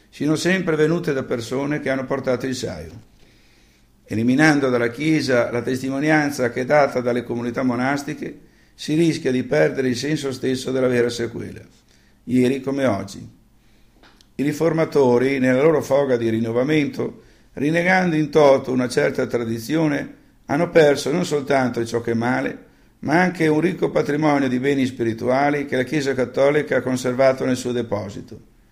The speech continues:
Estirbando l'erba cattiva, si finisce per estirpare anche quella buona. Il problema per noi va, va visto ed affrontato in maniera diversa.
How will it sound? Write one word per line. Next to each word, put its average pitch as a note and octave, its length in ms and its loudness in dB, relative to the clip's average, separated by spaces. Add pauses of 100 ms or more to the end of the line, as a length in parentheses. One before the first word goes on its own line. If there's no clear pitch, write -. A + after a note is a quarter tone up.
(300)
Estirbando A#2+ 960 -2
l'erba A2+ 320 0
cattiva, C#3 680 -2
si C3+ 180 -8
finisce C#3 460 -2
per A2+ 140 -2
estirpare A2+ 640 0
anche C3 220 -2
quella B2 240 0
buona. F2+ 340 -4 (1040)
Il - 140 -8
problema D#3+ 540 2
per C#3 180 0
noi D#3+ 220 4
va, C#3 200 2 (140)
va C3 180 2
visto D#3+ 680 -2 (200)
ed A#2+ 140 -2
affrontato D#3+ 640 4
in E3 80 2
maniera D3 300 2
diversa. A2 540 -2